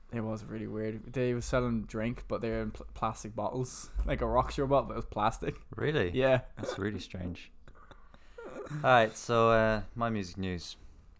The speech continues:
Speaker 2: Got something here Callum will really enjoy.
Speaker 1: Oh yeah! What
Speaker 2: Don't
Speaker 1: is
Speaker 2: think
Speaker 1: it?
Speaker 2: he'll be able to attend though. Elton John.
Speaker 1: Maybe I will.
Speaker 2: No, you won't. Elton John is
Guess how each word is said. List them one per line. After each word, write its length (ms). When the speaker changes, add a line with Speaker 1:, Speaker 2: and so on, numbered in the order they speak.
Speaker 2:
Got 180
something 400
here 160
Callum 300
will 140
really 140
enjoy. 340
Speaker 1:
Oh 260
yeah! 800
What 120
Speaker 2:
Don't 40
Speaker 1:
is 100
Speaker 2:
think 120
Speaker 1:
it? 40
Speaker 2:
he'll 100
be 120
able 180
to 120
attend 520
though. 220
Elton 320
John. 440
Speaker 1:
Maybe 240
I 60
will. 300
Speaker 2:
No, 320
you 100
won't. 120
Elton 420
John 560
is 60